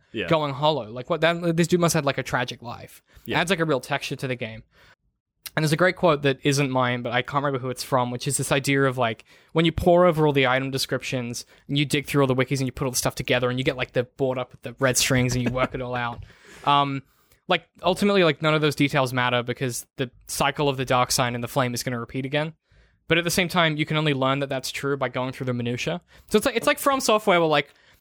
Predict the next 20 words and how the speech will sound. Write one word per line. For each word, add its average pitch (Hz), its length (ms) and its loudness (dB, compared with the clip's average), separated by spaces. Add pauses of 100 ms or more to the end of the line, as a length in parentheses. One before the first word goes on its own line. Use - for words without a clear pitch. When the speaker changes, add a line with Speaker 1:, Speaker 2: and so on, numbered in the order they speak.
(160)
Speaker 2:
"W-, 165 260 -2
these 185 180 2
nerds 160 340 2
that 165 100 -2
are 165 40 0
gonna 151 160 0
go 135 240 0
through 143 260 -8
and, 139 80 -4
like, 123 200 -4
pore 135 360 0
through 135 280 -10
this 127 140 -4
game 123 280 -6
and, 123 80 -12
like, 127 100 -12
get 127 140 -4
all 127 80 -6
the 127 80 -8
minutia. 123 480 -8